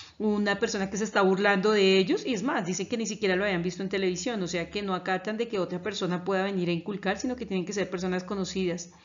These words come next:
Y entonces luego, pues, mira la actitud de las personas, mira los objetos que tiene a sus alrededores,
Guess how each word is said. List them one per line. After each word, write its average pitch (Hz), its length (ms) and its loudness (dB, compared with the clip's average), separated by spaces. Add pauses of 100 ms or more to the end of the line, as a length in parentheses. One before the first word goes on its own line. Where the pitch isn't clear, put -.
(720)
Y - 80 6
entonces 240 380 6
luego, 233 340 6
pues, 226 160 6
mira 202 200 4
la 202 80 4
actitud 208 260 -2
de 196 80 4
las 185 140 2
personas, 240 500 2
mira 220 160 0
los 208 160 2
objetos 202 320 -2
que 226 100 -2
tiene 196 220 2
a 190 60 0
sus 214 180 -4
alrededores, 202 720 4